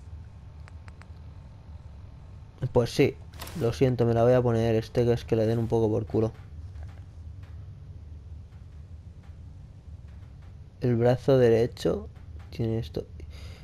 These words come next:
El brazo izquierdo, una pregunta. ¿El brazo izquierdo? ¿Yo tengo algo en el puto brazo izquierdo? Es que no parece que, parece que como si no llevase nada. A ver, eh,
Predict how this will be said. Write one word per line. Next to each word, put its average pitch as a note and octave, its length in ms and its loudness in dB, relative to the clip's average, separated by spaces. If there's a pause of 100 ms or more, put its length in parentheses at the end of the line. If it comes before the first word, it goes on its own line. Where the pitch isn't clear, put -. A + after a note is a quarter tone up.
(140)
El A#2 140 6
brazo B2 220 8
izquierdo, B2+ 460 6
una C#3+ 180 4
pregunta. A2+ 460 6
¿El A#2 140 4
brazo A#2 200 4
izquierdo? A#2+ 380 4
¿Yo C3 140 6
tengo A#2 180 4
algo A3+ 140 4
en D#3+ 80 4
el A#2 100 4
puto A2+ 300 4
brazo A2 240 4
izquierdo? - 580 -2 (580)
Es - 140 -12
que C#3 280 4
no A#2+ 280 4
parece D#3+ 320 2
que, A2+ 240 4 (220)
parece A#2+ 280 6
que D#3+ 140 2
como A2+ 220 2
si A#2 100 -2
no A#2 100 2
llevase D3 300 4
nada. B2+ 240 0 (4000)
A A#2 100 2
ver, A#2+ 440 4
eh, A#2 400 4